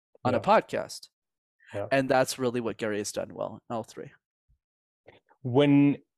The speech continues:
Speaker 2: <clears throat> when you're doing your breakdowns of other people, 'cause I'm trying to figure out what is it, h-, how, you have a great way of breaking down other people and sharing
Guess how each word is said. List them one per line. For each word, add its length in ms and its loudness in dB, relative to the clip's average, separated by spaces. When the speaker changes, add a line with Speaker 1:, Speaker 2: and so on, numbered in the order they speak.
Speaker 2:
<clears throat> 280 0
when 220 4
you're 100 6
doing 320 6
your 140 4
breakdowns 680 -2
of 100 -6
other 160 -2
people, 540 -8
'cause 120 -10
I'm 100 2
trying 180 4
to 60 0
figure 300 0
out 240 2
what 240 2
is 140 2
it, 320 -2
h-, 260 -14
how, 360 2
you 200 2
have 80 4
a 60 0
great 240 4
way 160 4
of 180 -2
breaking 380 0
down 500 -2
other 180 -6
people 680 -6
and 500 -6
sharing 720 0